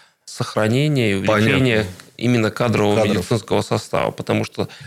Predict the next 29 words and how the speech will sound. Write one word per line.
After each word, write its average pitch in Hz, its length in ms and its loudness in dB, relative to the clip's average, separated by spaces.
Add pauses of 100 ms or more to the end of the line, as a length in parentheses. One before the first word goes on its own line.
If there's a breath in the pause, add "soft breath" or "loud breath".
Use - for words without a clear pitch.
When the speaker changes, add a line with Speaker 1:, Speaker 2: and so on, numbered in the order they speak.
(280 loud breath)
Speaker 1:
даже 101 280 0
в - 80 -10
поручениях 110 480 0
президента, 107 420 -4
которые 98 380 -2
уже 98 140 -4
даны 101 400 -2 (340 loud breath)
и 104 100 -6
федеральным 139 540 0
министрам, 117 500 -4
и 95 40 -4
губернаторам, 123 680 -2 (500 loud breath)
а, 98 160 -2
кадровые 110 580 0
вопросы 98 440 -2
стоят 104 340 -2
в - 40 -20
первую 92 280 -4
очередь. - 240 -16
Это - 200 -12
создание 101 520 -4
ведомственного 135 640 -2
жилья, 110 380 0
это 92 760 -2
увеличение 101 720 -2
мест, 95 380 -6
э, - 340 -4 (260)
в 101 260 -2
специализированных, 98 960 -6